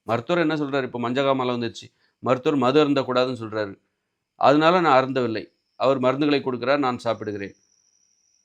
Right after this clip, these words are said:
மருத்துவ சிகிச்சை பெறுவது எனக்கு முழுமையாக குணமாகிவிட்டது, உடனே ஒரு மது அருந்த போயிடுறாரு.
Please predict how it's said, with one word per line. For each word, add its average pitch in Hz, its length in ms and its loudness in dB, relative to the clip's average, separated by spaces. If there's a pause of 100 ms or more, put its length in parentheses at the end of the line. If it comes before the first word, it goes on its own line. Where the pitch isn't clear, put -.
மருத்துவ 147 340 2
சிகிச்சை 151 280 -4
பெறுவது 147 260 0
எனக்கு 143 240 -2
முழுமையாக 151 400 0
குணமாகிவிட்டது, 127 580 -4
உடனே 143 300 -2
ஒரு 151 140 0
மது 131 200 2
அருந்த 123 220 0
போயிடுறாரு. 98 400 -8